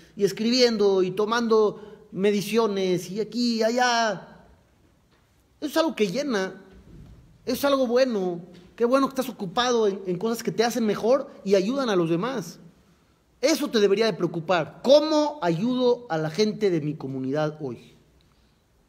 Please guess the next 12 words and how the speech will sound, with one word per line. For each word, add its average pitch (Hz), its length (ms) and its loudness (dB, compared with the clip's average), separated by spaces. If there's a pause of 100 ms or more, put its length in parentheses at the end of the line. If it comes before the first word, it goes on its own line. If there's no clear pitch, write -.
(800)
¿Cómo 208 220 0
contribuyo 202 760 -2 (1200)
a 143 180 -10
que 143 120 -8
todo 180 300 0
sea 170 200 0
mejor 151 520 -2
hoy? 143 320 -4
Eso 226 340 -4
te, - 260 -10 (1120)
estás 143 300 -6
bien. 127 240 -12